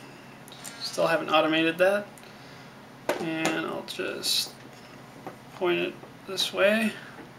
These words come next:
Now, the way this works, there's, um,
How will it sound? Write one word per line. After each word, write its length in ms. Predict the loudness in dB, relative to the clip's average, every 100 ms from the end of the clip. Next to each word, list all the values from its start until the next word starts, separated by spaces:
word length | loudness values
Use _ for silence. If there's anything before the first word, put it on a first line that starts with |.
| -18 -18 -18 -18 -18 -20 -18 -16 -16 -16 -14 -14 -14 -16 -6
Now, 560 | 4 6 10 10 8 6 -6 -18 -18 -18 -14 -10 -10 -12 -16 -16 -18 -2
the 80 | 6
way 100 | 8
this 240 | 10 8
works, 380 | 8 8 8 4
there's, 420 | 4 4 4 6
um, 360 | 10 10 10